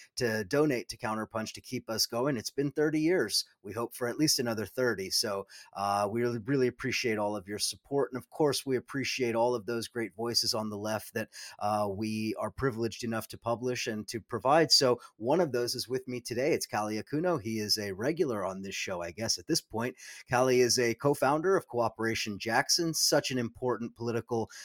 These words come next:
uh, initiative going on in this country. He is a co-author of a brand new book that I really recommend everybody get copies of, Jackson Rising Redux, Lessons on Building the Future in the Present. Uh, the website is cooperation jackson dot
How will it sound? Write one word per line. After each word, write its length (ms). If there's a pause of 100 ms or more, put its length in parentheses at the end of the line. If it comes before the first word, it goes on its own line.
(140)
uh, 300
initiative 580
going 240
on 160
in 60
this 160
country. 480 (200)
He 120
is 140
a 40
co-author 760
of 240
a 100
brand 420
new 160
book 340
that 100
I 60
really 340
recommend 580
everybody 440
get 200
copies 480
of, 220 (260)
Jackson 500
Rising 500
Redux, 600 (220)
Lessons 500
on 200
Building 340
the 80
Future 580
in 240
the 80
Present. 540 (340)
Uh, 200
the 140
website 580
is 140
cooperation 840
jackson 680
dot 280